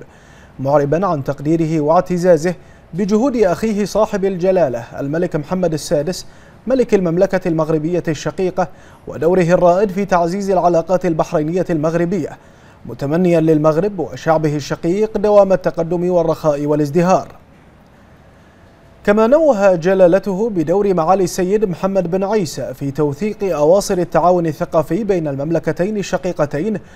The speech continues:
وبجهوده من خلال عضويته في لجنة تحكيم جائزة عيسى لخدمة الإنسانية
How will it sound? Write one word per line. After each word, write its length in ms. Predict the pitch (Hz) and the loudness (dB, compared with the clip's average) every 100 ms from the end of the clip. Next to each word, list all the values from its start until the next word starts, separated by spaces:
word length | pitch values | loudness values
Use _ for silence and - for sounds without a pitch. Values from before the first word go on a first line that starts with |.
| - - | -20 -4
وبجهوده 680 | 202 220 208 220 285 220 240 | 0 2 2 2 2 0 0
من 140 | 254 | -2
خلال 380 | 185 180 202 214 | -2 0 2 4
عضويته 720 | 190 180 180 165 175 175 220 | 4 4 2 2 0 0 -2
في 160 | 220 139 | -4 -6
لجنة 300 | 156 165 185 | -6 -2 -2
تحكيم 580 | 185 170 170 - 254 220 | 0 -2 -4 -4 -4 -4
جائزة 500 | 165 185 214 214 196 | 0 0 2 0 2
عيسى 500 | 180 175 196 - 226 | 2 2 0 -2 -4
لخدمة 440 | 180 - 175 175 170 | -4 -4 -2 0 0
الإنسانية 720 | 156 180 175 185 208 214 | 0 -2 2 2 2 0